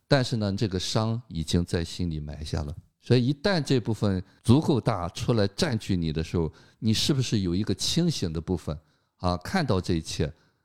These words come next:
那么那个战胜了他，你就死不了；战胜不了，对不起，你被他带走了。所以说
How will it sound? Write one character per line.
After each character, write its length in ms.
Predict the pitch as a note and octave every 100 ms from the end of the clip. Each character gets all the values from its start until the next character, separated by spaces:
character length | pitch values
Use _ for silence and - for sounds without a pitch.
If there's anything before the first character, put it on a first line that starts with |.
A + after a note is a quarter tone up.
| _
那 120 | B2
么 60 | C3+
那 160 | D#3 D3
个 100 | B2+
战 240 | G3 D#3+
胜 140 | C3+
了 100 | A2+
他， 280 | F#2+ - F2+ F#2
你 100 | F2+
就 140 | F#2
死 200 | - -
不 100 | -
了； 200 | D#2+ C2+ - _
战 180 | - A#2+
胜 160 | G#2+ F#2
不 120 | F2+
了， 180 | D#2+ D2+
对 160 | -
不 100 | E2
起， 300 | - - D#2 D2 _
你 120 | - D2
被 140 | D#2+
他 160 | C#2+ D#2
带 220 | E2+ D2+
走 180 | - C#2
了。 140 | D#2 - _ _
所 100 | -
以 60 | C#3+
说 220 | C#3+ C#3+